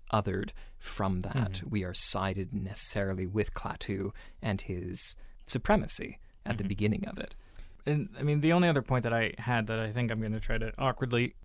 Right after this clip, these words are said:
Speaker 2: go into off of that <laughs> is
Speaker 1: <laughs>
Speaker 2: when you talk about seeing the worst of humanity and humanity being disappointing, especially to this, this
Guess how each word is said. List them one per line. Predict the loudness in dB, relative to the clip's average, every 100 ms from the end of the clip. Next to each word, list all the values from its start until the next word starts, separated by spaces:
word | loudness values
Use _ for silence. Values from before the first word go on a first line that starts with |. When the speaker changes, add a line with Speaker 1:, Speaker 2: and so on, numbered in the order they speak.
| -4
Speaker 2:
go | 0 4
into | 4 2 0
off | 0
of | 0
that | 2 2 2
<laughs> | 2
is | 4 12 12 12 12 12 10 10 10 10 12 8
Speaker 1:
<laughs> | 10 6 6 -12 -6
Speaker 2:
when | 2 4
you | 6
talk | 6 6
about | 6 4
seeing | 4 2 2 0 2
the | 6
worst | 6 6 0
of |
humanity | 4 6 6 6
and | 6
humanity | 6 4 4 2
being | 4 4
disappointing, | 2 -2 2 4 6 4
especially | 0 0 -2 -2 -4
to | -4
this, | -4 -4 -6 -6
this | -10 -10